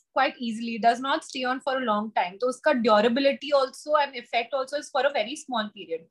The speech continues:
And when we did a little research, we found that there were quite a few, um, you know, uh, you know, uh, companies, not quite a few, actually, I'd say, uh, four to five companies internationally that were catering to male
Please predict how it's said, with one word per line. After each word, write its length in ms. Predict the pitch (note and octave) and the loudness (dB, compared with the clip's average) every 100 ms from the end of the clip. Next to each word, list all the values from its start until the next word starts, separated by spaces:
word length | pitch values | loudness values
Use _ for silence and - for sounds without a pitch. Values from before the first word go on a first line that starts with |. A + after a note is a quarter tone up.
| _ _ _ _ - | _ _ _ _ 0
And 240 | B3+ B3+ | 2 2
when 180 | C4 C4 | -2 -2
we 160 | D#4 B3+ | 0 0
did 140 | C4+ | 2
a 60 | D#4 | 2
little 360 | D#4+ C#4+ D4+ C#4 | 2 0 -2 -2
research, 640 | C4 B3+ - C#4+ C#4 - | -4 -4 -2 0 0 -2
we 200 | C#4+ C#4 | -10 0
found 260 | A#3+ A3+ B3 | 2 2 0
that 160 | C4+ | -2
there 120 | B3 | -2
were 100 | B3+ | -2
quite 300 | C4 A#3+ G#3 | -2 -2 -4
a 60 | C#4+ | -8
few, 340 | - C#4 C#4 C#4 _ _ _ - | -12 -10 -8 -10 _ _ _ -2
um, 420 | G#3+ G#3 G#3 F#3+ F#3 _ _ _ _ _ _ _ | 0 0 -2 -8 _ _ _ _ _ _ _ _
you 160 | A3+ A#3 | -6 -2
know, 160 | A3 - - | -2 0 2
uh, 300 | B3 A#3+ G#3+ | 4 4 2
you 160 | A#3+ A3+ | 0 -4
know, 280 | A#3+ C4+ - | -4 -4 -4
uh, 60 | A3 | 2
companies, 760 | B3+ A#3 B3+ D4 C#4 A#3+ A#3 _ - | 2 2 0 2 2 0 -4 _ 2
not 240 | D#4 C5 | 2 4
quite 280 | - C4 C#4+ | 2 2 0
a 40 | |
few, 140 | E4 D4 | -4 0
actually, 320 | B3 - C#4 | 0 0 -2
I'd 260 | B3 G#3 G#3 | -2 -4 -12
say, 300 | C#4+ C#4 - | -10 -6 0
uh, 200 | A3+ A3 - | 2 2 0
four 180 | D4 C4 | -2 -2
to 100 | D4+ | 0
five 320 | C4+ B3 B3+ | 4 4 4
companies 500 | C4+ B3 A3+ C4 C4 | 2 2 0 -6 -4
internationally 640 | C4 C#4 C4 B3+ - E4 F4+ | -4 -4 -4 -4 -4 -2 2
that 160 | D#4+ | 2
were 140 | G4 G4+ | 2 -2
catering 460 | C4 A#3+ - D4+ D#4+ | -4 -4 -4 -4 -2
to 160 | D#4 | -4
male 240 | A#3+ A#3+ | 0 0